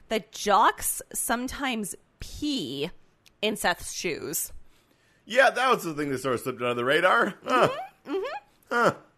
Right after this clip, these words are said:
Speaker 1: And that seems like the type of bullying that would not fly at this fancy high school.
Speaker 2: <laughs>
Speaker 1: Those kids would be sent to, like, cool military reform school.
Speaker 2: Yeah, that seems like a weird, that seems like a really aggressive thing to do.
Speaker 1: Yeah. But then Seth tries to be like,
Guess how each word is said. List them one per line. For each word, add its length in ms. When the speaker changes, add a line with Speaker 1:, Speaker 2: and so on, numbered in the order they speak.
Speaker 1:
And 80
that 180
seems 160
like 140
the 60
type 180
of 120
bullying 580
that 260
would 200
not 300
fly 320
at 160
this 160
fancy 300
high 220
school. 500
Speaker 2:
<laughs> 180
Speaker 1:
Those 220
kids 340
would 120
be 80
sent 260
to, 120
like, 400
cool 520
military 640
reform 540
school. 560
Speaker 2:
Yeah, 120
that 260
seems 180
like 140
a 100
weird, 480
that 140
seems 140
like 80
a 60
really 220
aggressive 420
thing 160
to 80
do. 400
Speaker 1:
Yeah. 480
But 100
then 200
Seth 240
tries 180
to 60
be 60
like, 140